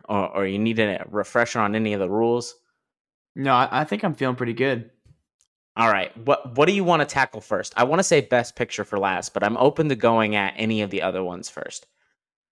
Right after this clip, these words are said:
Speaker 2: I'm down just to go down the list like we have, unless you wanna organize it in a certain way. I, I like how you put it.
Speaker 1: No, that works for me. All right. So we're gonna be starting with the Best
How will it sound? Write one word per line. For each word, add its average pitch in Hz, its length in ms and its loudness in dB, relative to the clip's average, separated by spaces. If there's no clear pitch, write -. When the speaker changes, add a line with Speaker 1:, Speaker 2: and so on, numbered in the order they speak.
Speaker 2:
I'm 165 140 2
down 202 200 6
just 156 140 2
to 147 60 -4
go 139 100 4
down 135 180 4
the 123 60 0
list 127 240 2
like 123 140 -2
we 120 100 -4
have, 123 540 0
unless 143 300 0
you 143 80 2
wanna 120 300 -2
organize 123 440 0
it 120 60 -4
in 92 80 -6
a 117 40 -6
certain 110 260 -4
way. 113 100 2
I, 117 100 4
I 120 140 0
like 131 180 0
how 135 80 0
you 110 120 0
put 123 200 -2
it. - 160 -8
Speaker 1:
No, 117 180 0
that 117 140 4
works 123 180 0
for 113 100 -6
me. 101 200 -4
All 123 80 8
right. 104 160 2
So - 160 0
we're 180 200 6
gonna 180 140 4
be 147 120 2
starting 156 600 4
with 131 280 4
the 117 400 0
Best 131 280 0